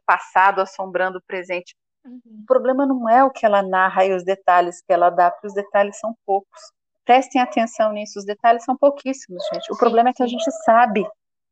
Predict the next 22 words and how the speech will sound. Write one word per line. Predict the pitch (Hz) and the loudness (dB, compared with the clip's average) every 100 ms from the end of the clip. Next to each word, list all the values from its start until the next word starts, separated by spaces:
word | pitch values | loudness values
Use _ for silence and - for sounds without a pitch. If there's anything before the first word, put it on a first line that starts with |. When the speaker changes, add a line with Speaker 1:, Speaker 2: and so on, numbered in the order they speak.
| - | 0
Speaker 1:
né? | 214 247 - | 6 6 6
E | 233 233 | 4 6
é | |
a | 240 247 | 6 8
alusão | 269 285 254 202 226 320 339 | 6 2 -2 0 2 4 4
disso, | 220 220 285 - | 2 0 0 -2
mas | 240 233 220 | -2 -2 0
não | 247 320 320 | 2 4 2
dizer | 262 233 185 175 269 339 285 - - - _ | 0 -6 -4 2 4 4 2 -6 -10 -18 _
exatamente | 220 214 220 226 220 196 214 269 285 - | -6 0 0 0 -4 -4 -4 -2 -4 -6
os | 208 | -8
horrores, | 196 190 226 277 254 208 - _ _ _ _ _ - | -6 0 4 4 2 -2 -12 _ _ _ _ _ 2
causa | 233 254 277 277 | 4 4 4 0
mais | 254 254 311 330 | 0 4 4 4
horror | 302 247 247 262 | 0 2 2 2
pra | - 226 240 | 0 0 0
gente, | 233 214 220 220 | -4 -10 -12 -8
né, | 233 240 220 | -6 -6 -10
do | 233 233 | -12 -10
que, | 240 | -10
de | 226 - | -12 -6
fato, | - 220 220 - | 2 2 2 -4